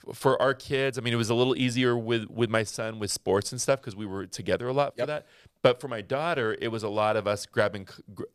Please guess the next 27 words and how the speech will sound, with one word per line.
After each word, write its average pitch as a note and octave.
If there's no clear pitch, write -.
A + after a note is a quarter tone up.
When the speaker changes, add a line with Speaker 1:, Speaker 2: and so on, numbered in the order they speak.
Speaker 1:
uh, G#2
grabbing G#2+
a -
Frappuccino G2
and F2+
just, G2
Speaker 2:
Yeah. A2+
Speaker 1:
just B2+
hanging C#3
out D3+
and B2+
just, B2+
like, B2+
just C3+
me C3+
c-, -
with, A#2+
with A#2
loving A#2
curiosity, A2+
like, A2+
"Tell -
me E3+
about E3
your D3
world." B2
Speaker 2:
Yeah. G2+